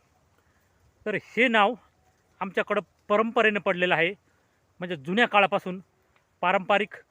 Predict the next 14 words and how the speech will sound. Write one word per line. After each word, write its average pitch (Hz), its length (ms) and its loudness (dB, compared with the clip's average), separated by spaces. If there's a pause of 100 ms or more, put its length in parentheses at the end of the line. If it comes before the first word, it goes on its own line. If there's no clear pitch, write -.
(160)
हे 185 40 -8
नाव 165 240 -2
आहे. 180 240 -2 (560)
कुठल्याही 214 320 -2
प्रकारचं 196 440 -4
मला 185 260 0
इंटरनेटमध्ये 190 640 -4
ह्या 180 140 -2
वनस्पतीचा 180 520 -8
उल्लेख 170 340 -6
आढळलेला 175 460 -2
नाही 185 220 -4
आहे, 180 80 -4 (680)
माहिती 196 340 -4